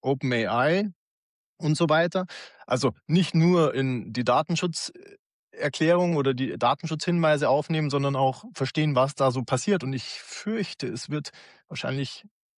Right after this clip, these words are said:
komplizierter als das, was ich jetzt hier so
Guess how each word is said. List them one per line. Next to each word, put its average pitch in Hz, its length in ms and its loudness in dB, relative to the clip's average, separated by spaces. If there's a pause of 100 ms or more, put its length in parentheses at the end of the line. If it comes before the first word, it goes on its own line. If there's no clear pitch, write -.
(200)
komplizierter 139 640 0
als 127 400 -4
das, 120 220 -2
was 127 160 -4
ich 143 120 -4
jetzt - 160 -4
hier 135 140 0
so 120 360 0